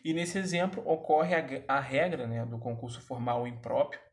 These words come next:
né, de crime ou desígnios autônomos, e aí, consequentemente, somam-se as penas, por exemplo, né, de trinta e dois homicídios qualificados, né, digamos assim, ou dos vinte e seis homicídios qualificados, a depender.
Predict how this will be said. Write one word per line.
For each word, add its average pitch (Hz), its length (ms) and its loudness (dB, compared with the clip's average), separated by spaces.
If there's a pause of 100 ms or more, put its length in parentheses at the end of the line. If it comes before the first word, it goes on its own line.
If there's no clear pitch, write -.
(140)
né, - 140 -8
de 117 120 -6
crime 165 500 -6 (400)
ou 143 160 2
desígnios 123 500 0
autônomos, 165 580 -2 (300)
e 170 80 2
aí, 165 140 4
consequentemente, 156 960 0
somam-se 175 580 2
as 120 140 -2
penas, 143 460 0 (200)
por 123 120 2
exemplo, 120 400 2
né, 110 80 -2
de 113 120 -6
trinta 160 300 2
e 151 40 0
dois 131 340 2 (100)
homicídios 127 480 0
qualificados, - 680 -2
né, 110 140 -4
digamos 113 320 -4
assim, 117 300 -4 (320)
ou 135 260 8
dos 131 360 6 (240)
vinte 139 340 6
e 147 60 6
seis 135 760 6
homicídios 120 420 2
qualificados, 117 680 0
a - 20 0
depender. 120 480 0